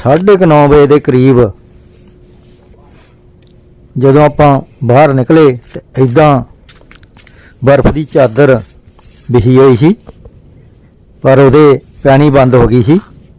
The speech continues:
ਇਹ ਕੁਝ ਮਿੰਟਾਂ ਲਈ ਪਈ ਹੋਏਗੀ। ਇਹ ਦੇਖੋ, ਇਹ ਹੈ ਜੀ ਬਰਫ਼ਬਾਜੀ। ਪਹਿਲੇ ਤਾਂ ਤੀਹ ਨਵੰਬਰ ਔਰ ਇੱਕ ਦਸੰਬਰ ਨੂੰ ਤੇ ਬਿਲਕੁਲ ਹੀ ਹਲਕੀ ਪਈ, ਜਿਵੇਂ ਕਿ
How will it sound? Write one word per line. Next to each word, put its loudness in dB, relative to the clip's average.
ਇਹ -4
ਕੁਝ 0
ਮਿੰਟਾਂ 0
ਲਈ 2
ਪਈ -2
ਹੋਏਗੀ। 0
ਇਹ 0
ਦੇਖੋ, -2
ਇਹ 2
ਹੈ 4
ਜੀ 0
ਬਰਫ਼ਬਾਜੀ। 0
ਪਹਿਲੇ 2
ਤਾਂ 0
ਤੀਹ 2
ਨਵੰਬਰ 2
ਔਰ 0
ਇੱਕ -2
ਦਸੰਬਰ 0
ਨੂੰ 0
ਤੇ 0
ਬਿਲਕੁਲ 0
ਹੀ 4
ਹਲਕੀ 0
ਪਈ, 0
ਜਿਵੇਂ 0
ਕਿ 0